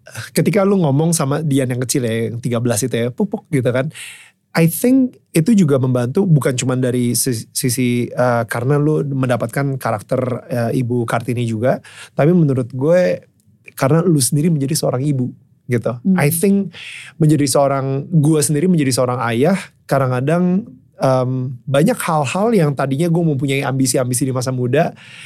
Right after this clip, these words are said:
Speaker 1: gue yang kayak, "Udahlah, you know, like, eh,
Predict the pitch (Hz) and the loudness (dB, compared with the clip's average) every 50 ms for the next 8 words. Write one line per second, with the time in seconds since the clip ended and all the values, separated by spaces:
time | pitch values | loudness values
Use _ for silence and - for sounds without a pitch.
0 | - - _ - 147 165 170 160 147 139 135 127 123 123 120 113 - - - _ | -20 -12 _ 0 2 4 4 2 2 2 0 0 2 0 0 -2 -4 -8 -18 _
1 | _ _ _ - 127 110 110 123 143 151 - - _ _ _ _ - 151 143 156 | _ _ _ -8 -4 -2 0 0 0 -2 -6 -12 _ _ _ _ -2 0 2 2
2 | 156 147 139 135 131 131 117 120 - - - 127 127 120 117 117 113 | 2 2 0 0 0 -2 -4 -6 -10 -6 -4 -2 -2 0 -2 -2 -4